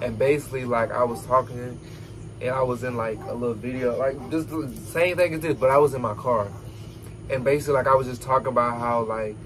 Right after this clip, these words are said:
you know, how I wanna go to college, you know. Um,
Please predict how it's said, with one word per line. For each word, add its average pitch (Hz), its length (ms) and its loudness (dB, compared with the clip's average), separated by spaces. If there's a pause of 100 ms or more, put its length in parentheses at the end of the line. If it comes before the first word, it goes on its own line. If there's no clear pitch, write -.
(300)
you 127 80 -6
know, 123 140 0
how 123 300 4
I - 20 4
wanna 135 300 2
go 139 180 6
to 139 80 2
college, 139 800 4 (340)
you 131 100 -8
know. 123 380 2 (480)
Um, 117 720 -2